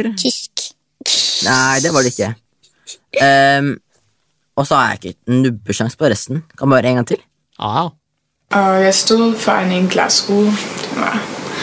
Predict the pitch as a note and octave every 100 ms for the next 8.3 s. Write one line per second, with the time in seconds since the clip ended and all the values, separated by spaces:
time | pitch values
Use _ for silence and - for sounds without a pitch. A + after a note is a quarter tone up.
0 | - - - G3 - G#3 G3 G#3+ - -
1 | - - G#3+ A3+ - - A#3 B3+ C#4 A3+
2 | G3 G3 G#3+ G#3 - G3+ G3 G3+ F#3 F3+
3 | F#3 G3+ - F#3 F3+ F3+ F#3 F3+ F3 F#3
4 | F#3+ - - - - - - - - -
5 | - - - F3+ F#3+ G3 G3 G3 G#3 G3+
6 | G#3 F#3+ F3+ - A3 A3 - F#3+ F#3 F3+
7 | F3+ F3+ - - A3 A3+ - F#3+ F3+ F3
8 | F#3 G#3+ A3